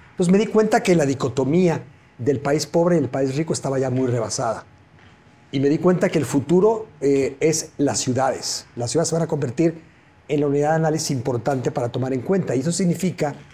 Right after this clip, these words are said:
que va a haber para mí dos tipos de ciudades. Una ciudad donde tienes gente que tiene trabajos de pensar y por lo tanto tiene mejor ingreso para su vida. Y, y otras ciudades que tienen trabajos tristemente de ensamblar, de hacer cosas baratas.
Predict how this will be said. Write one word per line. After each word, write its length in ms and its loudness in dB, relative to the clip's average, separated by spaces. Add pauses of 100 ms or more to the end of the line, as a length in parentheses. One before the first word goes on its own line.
(280)
que 100 0
va 140 4
a 20 4
haber 280 4
para 180 0
mí 320 -2 (180)
dos 240 0
tipos 220 0
de 80 0
ciudades. 320 0
Una 160 2
ciudad 380 2 (280)
donde 240 2
tienes 340 2
gente 400 -2
que 120 -4
tiene 200 0
trabajos 380 0
de 80 -2
pensar 300 -2
y 40 0
por 120 -4
lo 60 -4
tanto 160 -4
tiene 180 -2
mejor 240 0
ingreso 480 0 (320)
para 160 -2
su 100 -2
vida. 320 0 (640)
Y, 480 -2
y 160 -2
otras 340 4
ciudades 380 2
que 120 -6
tienen 320 0
trabajos 380 -2
tristemente 560 -2
de 60 2
ensamblar, 600 -2
de 60 -6
hacer 220 -4
cosas 200 -4
baratas. 440 -6